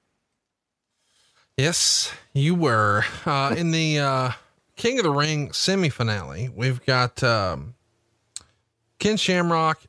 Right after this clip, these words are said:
and Jeff Jarrett. They go five minutes and twenty-nine seconds. It gets one star in the Observer. Meltzer would say the crowd wasn't into this match at all.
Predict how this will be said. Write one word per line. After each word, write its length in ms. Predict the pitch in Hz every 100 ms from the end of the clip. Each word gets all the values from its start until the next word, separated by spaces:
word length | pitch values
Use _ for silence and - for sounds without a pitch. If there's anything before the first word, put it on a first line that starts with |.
| _ -
and 180 | 123
Jeff 300 | 107 135 127
Jarrett. 560 | - 123 101 90 - - _ _
They 200 | 123 135
go 400 | 135 135 135 131
five 340 | - 160 185 180
minutes 320 | 147 143 -
and 80 | 113
twenty-nine 540 | - 151 143 123 113
seconds. 500 | - 95 95 98 110
It 40 | 123
gets 220 | 156 -
one 220 | 175 208
star 300 | - 156 156
in 60 | 139
the 120 | 139
Observer. 560 | 117 107 101 92 95 - - _ _ _ -
Meltzer 320 | 135 185 180
would 120 | 143
say 200 | - 135
the 100 | 120
crowd 400 | - 143 151 160
wasn't 340 | 135 139 131 127
into 240 | 151 139
this 220 | 123 120
match 340 | 123 117 113 -
at 80 |
all. 460 | 107 131 147 143 -